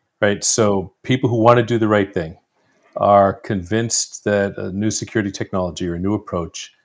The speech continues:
is what's gonna help them be better and protect the things they care about and help them manage this, their sense of responsibility for the clients or the customers, but they don't really understand what's underneath the covers. And so they buy the tool or they buy the service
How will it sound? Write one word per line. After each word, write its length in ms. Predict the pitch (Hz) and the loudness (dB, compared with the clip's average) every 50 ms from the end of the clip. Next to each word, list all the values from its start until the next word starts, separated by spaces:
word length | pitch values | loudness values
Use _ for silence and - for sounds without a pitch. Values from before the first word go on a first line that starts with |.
| _ _ - | _ _ -4
is 200 | 107 101 98 - | -2 -2 -2 -2
what's 160 | 104 95 - | -2 -4 -2
gonna 200 | - 107 95 90 | -2 -2 -2 -2
help 220 | 82 98 95 - - | 0 0 -2 -2 -2
them 100 | 92 85 | -6 -4
be 80 | 92 | -2
better 240 | 87 92 87 82 87 | 0 0 0 0 0
and 100 | 87 87 | -2 -6
protect 400 | - 95 - - 104 92 - - | -8 -10 -6 -2 -2 -2 -2 -4
the 80 | 95 92 | -12 -8
things 240 | - 95 90 90 | -6 -6 -6 -4
they 80 | - 92 | -6 -6
care 220 | - - 95 92 | -6 -4 -4 -4
about 360 | 87 82 80 90 87 90 90 - - - | -2 -2 0 0 0 0 -2 -4 -8 -14
and 180 | 85 85 82 | -12 -12 -6
help 240 | - 101 95 - - | -4 -4 -4 -4 -4
them 160 | 101 95 90 | -6 -6 -4
manage 400 | 95 95 90 90 87 - - _ - | -4 -4 -4 -6 -8 -10 -12 _ -8
this, 260 | 98 95 - - - | -6 -4 -4 -4 -2
their 160 | - 117 113 | 0 0 2
sense 280 | 107 - - 104 95 - | 0 0 -4 -4 -6 -6
of 80 | 92 87 | -8 -8
responsibility 680 | 87 - - - 95 90 87 - - - 95 90 90 87 | -8 -6 -2 -2 -2 -2 -2 -6 -6 -6 -4 -4 -4 -6
for 120 | - 92 | -8 -10
the 80 | 90 - | -10 -6
clients 460 | - - 107 110 110 104 95 - - | -2 2 2 2 2 2 -2 -4 -6
or 40 | 92 | -8
the 80 | 87 | -6
customers, 680 | - - 123 123 - - - 92 85 82 - - - _ - - - - - - - - _ | 2 6 6 6 6 4 -2 -4 -4 -4 -6 -8 -10 _ -20 -20 -18 -18 -16 -16 -18 -10 _
but 100 | - 131 | -4 -2
they 80 | - 123 | 0 2
don't 240 | 110 127 135 143 110 | 2 2 2 2 0
really 280 | 117 123 120 113 113 | -2 -2 0 0 0
understand 540 | 104 101 98 95 90 - - 110 104 101 95 | 0 -2 -2 -2 -2 -2 -2 -2 -2 -2 -2
what's 180 | 95 92 - 98 | -4 -4 -4 -4
underneath 320 | 92 90 90 90 85 82 | -4 -4 -4 -6 -6 -6
the 80 | - 90 | -8 -6
covers. 480 | - - 110 - 131 123 - - - _ _ _ _ _ _ _ _ _ _ _ - | -2 0 0 0 -2 -8 -14 -14 -16 _ _ _ _ _ _ _ _ _ _ _ -4
And 240 | 123 113 110 98 - | -2 -2 0 2 2
so 580 | - - 117 107 107 104 101 98 95 95 98 - | 2 4 6 6 6 6 4 4 2 0 -4 -4
they 100 | - 101 | -6 -2
buy 200 | 95 - 101 104 | 4 4 4 4
the 80 | 107 107 | 4 2
tool 380 | - - - 98 98 101 95 | -2 -4 -2 -2 -2 0 -2
or 100 | 95 92 | -2 -4
they 100 | 87 92 | -4 -4
buy 180 | 82 95 95 95 | -4 -2 -2 -2
the 120 | 95 101 | -2 -4
service 520 | - - - 90 87 85 92 85 - - | -6 -6 -6 -6 -6 -4 -4 -4 -4 -6